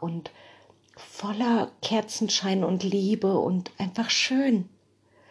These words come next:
Und bei mir fühlte es sich nie schön an. Ich habe alles versucht, um es schön zu machen, aber dieses Gefühl wollte nicht kommen.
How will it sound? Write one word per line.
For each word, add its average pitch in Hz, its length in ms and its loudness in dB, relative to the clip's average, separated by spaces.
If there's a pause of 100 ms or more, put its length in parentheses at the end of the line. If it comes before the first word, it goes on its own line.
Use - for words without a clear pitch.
(640)
Und 180 180 -6
bei 185 120 -2
mir 196 220 -2
fühlte - 400 -4
es 185 160 -6
sich - 360 -8
nie 220 520 0 (100)
schön 233 600 4
an. 170 200 -4
Ich - 160 -6
habe 196 260 -4
alles 262 440 -4
versucht, 214 600 -4
um 196 120 -4
es 190 180 -2
schön 233 380 0
zu 233 120 -2
machen, 226 440 -2 (600)
aber - 140 -14
dieses - 240 -12
Gefühl - 300 -12 (120)
wollte - 280 -16
nicht - 240 -12
kommen. - 240 -10